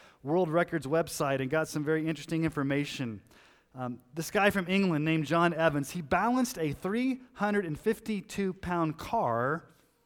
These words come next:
on his head for thirty-three seconds on May twenty-fourth, nineteen ninety-nine. Another guy from Canada pulled a airplane weighing over two hundred tons, a distance of twenty-eight feet,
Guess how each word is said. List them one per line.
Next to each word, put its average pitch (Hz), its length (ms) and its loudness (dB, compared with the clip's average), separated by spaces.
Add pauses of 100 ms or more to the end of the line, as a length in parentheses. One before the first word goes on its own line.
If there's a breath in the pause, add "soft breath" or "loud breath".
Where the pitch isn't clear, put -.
(400 soft breath)
on 147 200 0
his 135 180 -4
head 143 600 -2 (480 soft breath)
for 151 120 -2
thirty-three 170 540 -2
seconds - 680 -10 (920 soft breath)
on 127 220 -6
May 147 180 -2
twenty-fourth, 156 580 -4
nineteen 139 320 -6
ninety-nine. 123 440 -6 (960 soft breath)
Another 202 300 2
guy 190 300 4
from 170 160 -4
Canada 175 640 0
pulled 208 560 2 (100)
a 147 480 2
airplane 135 720 -2
weighing 165 300 2
over 160 180 2
two 233 220 -4
hundred 220 240 -4
tons, 135 420 -4 (260 loud breath)
a 151 80 -4
distance 208 460 -2
of 160 140 -4
twenty-eight 247 500 2
feet, 196 440 -4